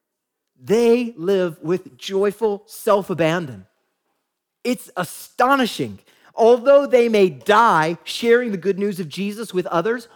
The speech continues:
although they may perish, they will perish,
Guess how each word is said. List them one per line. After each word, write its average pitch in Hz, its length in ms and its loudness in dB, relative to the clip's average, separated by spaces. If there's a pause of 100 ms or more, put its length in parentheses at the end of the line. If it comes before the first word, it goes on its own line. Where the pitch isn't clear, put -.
(100)
although 202 360 4
they 220 180 2
may 208 260 0
perish, 208 880 -2 (720)
they 202 200 4
will 220 140 0
perish, 202 640 -6